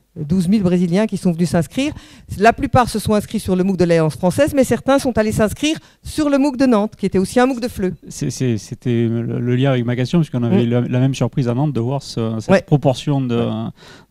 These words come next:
Speaker 2: de, d'inscription de, d'Amérique du Sud très
Speaker 1: Ouais.
Speaker 2: importante, du
Speaker 1: Et,
Speaker 2: Brésil.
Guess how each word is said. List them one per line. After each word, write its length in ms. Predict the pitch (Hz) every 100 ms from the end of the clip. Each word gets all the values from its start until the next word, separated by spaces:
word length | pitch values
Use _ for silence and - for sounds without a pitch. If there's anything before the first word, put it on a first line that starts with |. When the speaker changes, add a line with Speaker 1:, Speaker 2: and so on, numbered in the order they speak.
| 123
Speaker 2:
de, 60 | 120
d'inscription 600 | 123 - 127 - 143 127
de, 200 | 113 110
d'Amérique 300 | 117 117 113
du 100 | 110
Sud 220 | - -
très 160 | -
Speaker 1:
Ouais. 60 | 117
Speaker 2:
importante, 360 | - 113 143 117
du 120 | 113
Speaker 1:
Et, 20 |
Speaker 2:
Brésil. 260 | 113 208